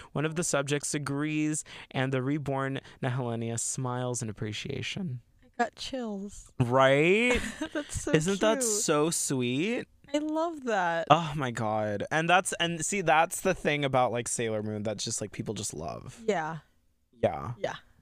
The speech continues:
Speaker 1: For, like, and then, okay, and then we're gonna get into, like, I guess the rest of se-, of, of, of Sailor Se-, season five. We're honestly just gonna brush.
Speaker 2: Yeah.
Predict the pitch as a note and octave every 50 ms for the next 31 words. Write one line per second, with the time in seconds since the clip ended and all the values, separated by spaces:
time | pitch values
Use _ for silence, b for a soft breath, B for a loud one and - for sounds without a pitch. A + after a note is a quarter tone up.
0 | _ _ _ _ - _ - D#3 D#3 D3+ D3+ D3+ C#3 A#2 - - B2 C3 B2+ B2
1 | A#2 - - B B B B B B B B B B - D#3 D#3+ E3+ E3 E3 D#3+
2 | - - E3+ F3 - F#3 D3+ C3 - C3+ D3 D3 D3+ D#3 E3+ F3+ F3 F#3 F3+ F#3
3 | F3 D#3+ D#3+ D#3 D#3 D#3 D#3 - - E3+ D3+ D3 C#3 B2+ C3+ C#3 C#3+ C#3 C3+ -
4 | - C#3+ B2 A#2 A2+ A2+ A#2 - - D3+ C#3 - - - D3+ D3 D3 - - C#3+
5 | C#3 - C#3+ C#3 D3 - C#3+ C#3+ C#3 - - C#3+ C#3+ C#3+ D3 C#3+ C#3 - C#3+ C#3
6 | A#2 B2 - C#3+ C3+ D3 C#3+ - - C#3+ C#3+ C3+ B2 A#2+ A2 - G#2 G#2+ G#2+ G2+
7 | - - A2+ G#2 G#2+ - - G#2+ G2+ G2 - - - F#2 E2+ - - - - -
8 | - - - _ _ _ _ _ - G#3 - -